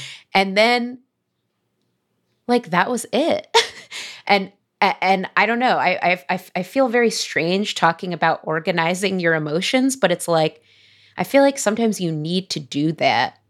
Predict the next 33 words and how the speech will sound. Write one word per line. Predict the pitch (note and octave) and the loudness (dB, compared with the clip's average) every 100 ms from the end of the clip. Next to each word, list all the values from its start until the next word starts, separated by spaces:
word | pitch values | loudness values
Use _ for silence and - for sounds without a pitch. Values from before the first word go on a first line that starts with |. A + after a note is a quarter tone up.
| _ _ _ _ _ _ | _ _ _ _ _ _
just | - A#3 - | -4 -2 -2
to | |
be | G#3+ | -2
functional, | E3+ D3+ E3+ - - F3 - - | -2 0 0 0 2 2 -2 -4
just | F#3 F#3 - | -2 -2 -4
to, | G3+ F3 E3 E3 E3 _ _ _ _ _ _ | 0 4 6 4 2 _ _ _ _ _ _
you | D#3+ | -2
know, | D#3 C3 | -2 -2
do | D3 E3+ | 2 2
everything | F3 F3+ E3+ | 2 -2 -2
that | E3 | -2
you | D3+ | -2
wanna | C#3+ C#3+ C3+ | -2 -2 -4
do | D3+ D#3+ | -4 -2
in | A#3+ | -2
the | C3 | -4
day. | A#2 - A1+ - - - - _ | -6 -6 -6 -6 -14 -20 -20 _
But | F#3 | 4
I | A3+ | 4
feel | F#4+ | 4
like | G#4+ F#4+ | 2 2
I'm, | D4+ - - | 2 0 2
I | F#3+ | 2
wanna | G3+ C#4 | 2 0
go | C#4 | 0
back | A3+ G3 G3 | 2 0 0
to | F#3 | -6
this, | F#3 | -8
but | - D#3+ | -2 0
on | E3 | 0
the | G#3 | 0
other | A3 G3+ | 0 0
hand, | F3+ D3+ D3+ | -2 -4 -4